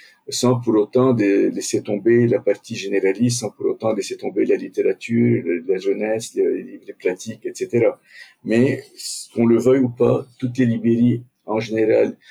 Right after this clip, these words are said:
à l'étranger, surtout dans les pays non francophones,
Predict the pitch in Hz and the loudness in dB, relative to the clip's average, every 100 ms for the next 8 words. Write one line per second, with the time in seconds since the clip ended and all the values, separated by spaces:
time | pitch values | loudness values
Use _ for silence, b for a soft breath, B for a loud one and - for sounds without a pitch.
0 | b b - - 101 104 - 107 110 101 | b b -12 -2 0 0 -2 -2 -2 2
1 | 120 117 - _ - - 104 120 110 107 | 2 2 -2 _ -16 -12 -2 0 0 0
2 | 107 107 110 110 110 101 - 101 - 120 | -2 -4 -4 -4 -4 -6 -4 -6 -2 -2
3 | 139 | -2